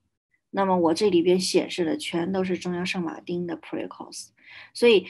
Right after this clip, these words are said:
pre-course 里边其实这个 Foundation Diploma in Art and Design 这一个基本上所有专业是都 OK 的。当然你选择的时候可以选择别的。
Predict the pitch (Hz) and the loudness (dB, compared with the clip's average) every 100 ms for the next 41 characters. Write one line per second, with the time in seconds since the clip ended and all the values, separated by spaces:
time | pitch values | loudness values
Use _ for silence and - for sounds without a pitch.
0 | - - 349 349 320 247 170 185 190 196 | -18 2 4 6 6 6 4 4 2 2
1 | 202 190 175 190 175 175 208 226 233 233 | -2 0 0 0 -2 -6 -6 -4 -4 -6
2 | 233 - 226 220 214 202 - 208 226 214 | -6 -6 -6 -4 -4 -4 0 0 0 -6
3 | 190 190 185 190 180 160 - 311 339 220 | -8 -12 -4 0 0 -2 -4 2 4 4
4 | 151 170 151 - - - - - 185 - | 2 -2 -4 -4 -14 -16 -14 -2 -2 -2
5 | - 170 151 - - 185 160 - 165 175 | -6 -6 -8 -6 -2 -2 -2 -2 -4 -2
6 | 165 - _ _ - 226 185 - 170 180 | -4 -8 _ _ -6 -4 -2 -2 -2 -2
7 | 180 - _ _ _ _ _ _ _ _ | -6 -8 _ _ _ _ _ _ _ _
8 | _ _ - 208 208 202 208 180 170 175 | _ _ -2 2 2 0 -2 -2 0 -2
9 | 180 165 - 185 185 185 180 - - - | 0 -2 -2 -4 -2 -2 -6 -8 -10 -10
10 | - - - | -10 -12 -14